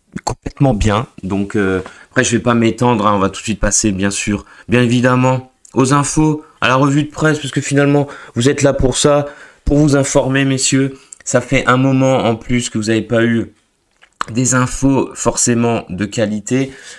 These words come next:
Mais ce que je voudrais dire, c'est que je, je comprends pas, j'avais tout vérifié. Il y a, j'avais une très bonne connexion. Le live démarre, deux, trois minutes après, que dalle.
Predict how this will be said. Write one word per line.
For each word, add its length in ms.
Mais 60
ce 60
que 100
je 80
voudrais 220
dire, 160
c'est 140
que 200
je, 240
je 160
comprends 340
pas, 200
j'avais 300
tout 320
vérifié. 760
Il 80
y 60
a, 140
j'avais 260
une 240
très 240
bonne 220
connexion. 680
Le 180
live 280
démarre, 600
deux, 260
trois 200
minutes 280
après, 480
que 120
dalle. 400